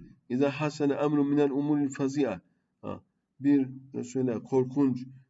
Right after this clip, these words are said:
e, hmm, nasıl söyle, e, bir,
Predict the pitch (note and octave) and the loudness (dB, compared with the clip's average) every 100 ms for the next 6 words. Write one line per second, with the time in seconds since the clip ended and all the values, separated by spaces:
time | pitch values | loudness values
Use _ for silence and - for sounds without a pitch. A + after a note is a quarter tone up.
0 | _ A2+ A2 G#2+ G2+ - _ _ - G#2+ | _ -8 -4 -4 -6 -10 _ _ -14 -8
1 | G2+ G2+ G2 F#2+ G#2 G2+ A2 G2+ F#2 - | -6 -6 -8 -8 -8 -8 -6 -6 -8 -14
2 | _ _ _ G#2 G2 F#2+ F#2+ F#2 F#2 - | _ _ _ -14 -10 -8 -8 -10 -12 -20
3 | _ _ _ - F2 F2+ E2+ D#2 G2+ B2+ | _ _ _ -20 -20 -20 -20 -20 -6 -4